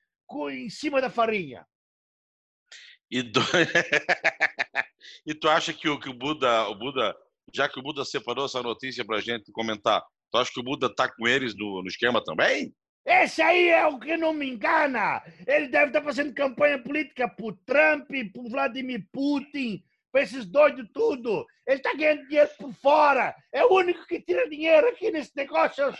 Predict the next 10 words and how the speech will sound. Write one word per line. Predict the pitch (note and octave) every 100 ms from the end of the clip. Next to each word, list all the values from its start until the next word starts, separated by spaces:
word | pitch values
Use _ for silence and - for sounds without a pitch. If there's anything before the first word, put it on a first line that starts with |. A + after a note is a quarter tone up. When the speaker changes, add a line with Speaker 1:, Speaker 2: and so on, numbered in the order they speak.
| -
Speaker 1:
sei. | C#4+ E4 D4+ G#3 _ _ C4
Ele | D#4+ E4+ E4+ - _
deve | - - -
ter | - E4+ C5 D4
até | C4+ B3 _ E4+ E4+ D#4+
uma | D#4 D4
mancomunação | C#4+ C#4+ C#4 D#4+ D4+ D4 C4+ D4+ D#4
com | D4
os | -
alienígenas. | A#4 D#4 E4 C#5+ C#5 - B3+ G3 C3